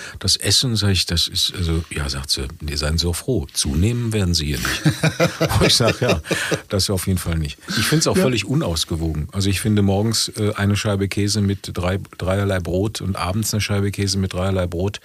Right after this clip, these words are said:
Speaker 1: Keine Früchte, kein Apfel, keine Orange, kein, kein nix,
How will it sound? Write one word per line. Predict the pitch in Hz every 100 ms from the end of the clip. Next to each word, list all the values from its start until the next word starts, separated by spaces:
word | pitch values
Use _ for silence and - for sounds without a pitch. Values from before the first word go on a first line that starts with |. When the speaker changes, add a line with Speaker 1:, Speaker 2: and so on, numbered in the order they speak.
| - - - - - - -
Speaker 1:
Keine | 95 92
Früchte, | 80 95 95 - 98
kein | - 92 92 -
Apfel, | 104 - 101
keine | - 92 95
Orange, | 90 87 98 98 98
kein, | 98 92 90 87 - -
kein | - 87
nix, | 90 107 - -